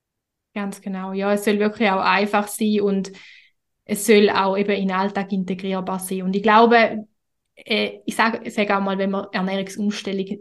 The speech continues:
nennt, wenn man es wirklich nachhaltig will machen,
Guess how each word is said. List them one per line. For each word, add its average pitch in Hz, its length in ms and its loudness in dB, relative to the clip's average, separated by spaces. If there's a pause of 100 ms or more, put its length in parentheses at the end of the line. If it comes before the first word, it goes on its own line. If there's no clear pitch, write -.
nennt, 190 500 0
wenn 196 160 -2
man 196 100 -2
es 190 80 -6
wirklich 208 300 0
nachhaltig 202 800 -2
will 220 520 2
machen, 196 520 -2